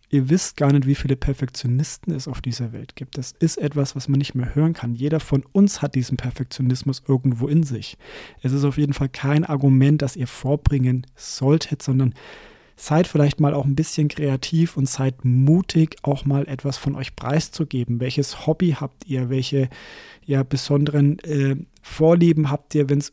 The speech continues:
um Reisen geht, ne? Seid, seid ihr gerne unterwegs? Es ist wirklich etwas, was hilft, euch kennenzulernen, um dann auch, ja, zu überprüfen, ob ihr überhaupt ins Team passt. Ja,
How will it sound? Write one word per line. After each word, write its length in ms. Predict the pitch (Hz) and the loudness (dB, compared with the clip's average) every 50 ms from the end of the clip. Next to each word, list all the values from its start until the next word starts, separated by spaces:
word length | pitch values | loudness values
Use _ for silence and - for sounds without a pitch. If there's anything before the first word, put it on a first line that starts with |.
| _ _ | _ _
um 180 | - 151 151 | 2 2 2
Reisen 580 | 147 127 139 135 147 175 185 - - 165 151 143 | 2 2 0 4 4 4 4 6 4 4 4 4
geht, 360 | 131 127 127 131 135 - - | 2 0 -2 -2 -2 -2 0
ne? 280 | 147 156 185 196 190 - | 2 2 2 2 0 -4
Seid, 280 | - - 151 147 - _ _ _ _ _ _ - | -2 -2 -2 -2 -2 _ _ _ _ _ _ -12
seid 220 | - - 156 156 165 | -4 -2 0 0 2
ihr 60 | 160 | 2
gerne 260 | 165 165 156 160 160 | 4 4 4 4 4
unterwegs? 640 | - 160 160 160 156 143 135 135 147 156 156 - - | 4 4 6 6 4 4 4 4 6 6 6 4 -2
Es 120 | 151 - | -6 -6
ist 280 | 165 151 - - - - | -6 -6 -8 -10 -8 -4
wirklich 380 | 147 156 165 175 190 175 - - | 0 0 0 2 0 -2 -2 -2
etwas, 420 | 156 151 156 160 156 151 - 175 | -4 0 2 0 0 0 -4 -6
was 220 | 156 143 135 - - _ _ - | -4 -4 -4 -4 -6 _ _ -14
hilft, 680 | - - - 175 180 180 180 196 190 - - - - - | -14 -4 4 6 8 8 8 6 4 2 -6 -8 2 4
euch 260 | 147 151 147 - - | 4 4 4 2 -4
kennenzulernen, 800 | - - 170 175 175 180 170 - - 143 139 139 143 151 151 165 | -2 0 2 4 4 4 2 0 -2 0 2 2 4 2 2 2
um 180 | - 147 147 143 | 0 0 2 2
dann 160 | 139 139 - | 2 0 0
auch, 200 | 139 139 127 - - _ _ _ _ _ - - | -2 -6 -6 -8 -16 _ _ _ _ _ -12 -8
ja, 160 | 123 127 135 | -8 -8 -6
zu 140 | - - - | -6 -6 -4
überprüfen, 540 | 143 135 135 131 - - 180 165 - 156 156 | -2 -2 -2 -2 -2 -2 -2 0 0 -2 -4
ob 180 | - 143 139 | -4 -4 -4
ihr 60 | 147 147 | -2 -2
überhaupt 360 | 143 135 143 127 127 - - | 0 0 0 -2 -2 -4 -4
ins 180 | 135 131 - - | -6 -6 -6 -10
Team 280 | - - - 127 123 | -8 -2 0 0 0
passt. 440 | - - - - - - - - - _ _ _ _ _ _ _ _ _ _ _ _ _ _ _ _ - _ _ _ - - _ - | -2 -8 -12 -12 -14 -16 -18 -18 -20 _ _ _ _ _ _ _ _ _ _ _ _ _ _ _ _ -20 _ _ _ -20 -20 _ 0
Ja, 240 | - 165 156 127 | 4 4 4 4